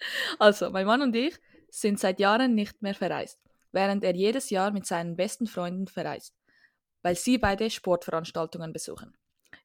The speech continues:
Dieses Jahr hat mein Mann mir gesagt, dass ich ihn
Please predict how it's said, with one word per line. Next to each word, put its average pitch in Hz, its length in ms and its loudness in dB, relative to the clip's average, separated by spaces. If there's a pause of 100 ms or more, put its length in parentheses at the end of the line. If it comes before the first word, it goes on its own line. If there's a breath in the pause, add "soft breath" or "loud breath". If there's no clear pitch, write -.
Dieses 269 260 0
Jahr 202 300 0
hat 170 140 -8
mein 170 180 -6
Mann 180 260 2
mir 185 140 0
gesagt, 180 440 -6
dass 190 140 -8
ich 170 140 -8
ihn 226 340 -4